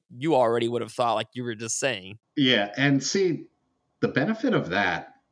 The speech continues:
Speaker 2: is whenever you get, <laughs> okay, gamblers out there, whenever you get an event like that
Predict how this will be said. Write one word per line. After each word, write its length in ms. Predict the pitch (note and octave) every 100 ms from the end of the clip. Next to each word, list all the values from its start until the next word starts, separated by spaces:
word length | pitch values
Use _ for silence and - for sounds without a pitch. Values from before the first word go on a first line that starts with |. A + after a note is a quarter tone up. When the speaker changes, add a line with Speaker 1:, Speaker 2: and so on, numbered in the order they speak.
| _ _ -
Speaker 2:
is 440 | A2 G#2 G2 F#2
whenever 320 | G#2+ A2 C#3+ A#3
you 140 | G#3+
get, 380 | C#3 B2+ A2+ - - - - _ -
<laughs> 140 | C#3+
okay, 600 | E3+ C#3+ G3+ B2 - A#2+
gamblers 560 | - B2 E3+ D3+ A2+ G2+
out 240 | F#2+ F2
there, 240 | F2 D#2+ D#2+
whenever 360 | A#2+ B2 D3 F#3+
you 180 | G3 D#3+
get 280 | D#3 D3+ B2+
an 160 | A#2+
event 460 | G#2+ G2 G#2+ C3+ A2
like 280 | G2+ F2+ F#2+
that 460 | F2+ F2 F2 -